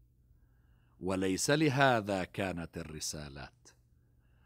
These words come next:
وما خلق الله السماوات والأرض وما بينهما إلا بالحق، وما كان ربك عابثاً، تعالى الله عن ذلك علواً كبيراً،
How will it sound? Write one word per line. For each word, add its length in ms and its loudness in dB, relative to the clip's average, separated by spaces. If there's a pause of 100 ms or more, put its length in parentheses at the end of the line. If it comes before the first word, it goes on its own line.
(220)
وما 360 4
خلق 460 2
الله 400 2
السماوات 840 -4
والأرض 560 -8
وما 400 -10
بينهما 720 -12
إلا 300 -16
بالحق، 580 -12 (920)
وما 380 6
كان 360 4
ربك 520 0
عابثاً، 1120 -6 (500)
تعالى 540 4
الله 540 -6
عن 200 -10
ذلك 480 -8
علواً 540 -6
كبيراً، 840 -12